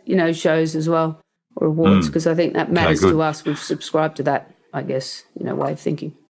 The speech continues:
Speaker 2: So final question for you is in around what everyone is at least contemplating and trying to work out what to do, which is sort of purpose and brand purpose. And,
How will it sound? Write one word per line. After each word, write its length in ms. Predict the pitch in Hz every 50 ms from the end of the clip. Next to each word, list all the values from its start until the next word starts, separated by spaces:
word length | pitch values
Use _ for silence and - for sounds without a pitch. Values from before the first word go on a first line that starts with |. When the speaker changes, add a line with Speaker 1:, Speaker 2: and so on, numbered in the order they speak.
| _ _ _
Speaker 2:
So 160 | - - 127
final 300 | 117 - 151 151 151 147
question 480 | - - 135 127 127 - - 113 98 90
for 180 | - - 98
you 140 | 95 95 92
is 120 | 92 85
in 60 | 95 95
around 640 | 92 90 87 90 90 90 90 87 87 85 80 92 85 -
what 320 | 95 92 90 90 - - _ _
everyone 480 | - 98 113 85 110 101 87 85 87 85
is 300 | 85 82 82 - - - -
at 160 | 92 90 80
least 380 | 87 90 90 90 - - - - -
contemplating 720 | - - 110 110 95 107 95 80 - 90 85 85 82 82 82
and 120 | 82 85
trying 320 | - - 92 87 87 87
to 80 | 82 82
work 320 | 76 82 87 85 - -
out 180 | 90 82 73 -
what 220 | 85 87 85 - -
to 100 | - 82
do, 480 | 76 92 101 95 82 78 78 85 85
which 260 | 80 80 85 78 - -
is 160 | 82 78 73
sort 160 | - - 90
of 160 | 85 78 - -
purpose 520 | - - 104 95 - - 73 69 - -
and 140 | - 82 82
brand 280 | 73 87 85 87 87 80
purpose. 480 | - 85 78 71 73 78 73 - -
And, 180 | 85 82 80 78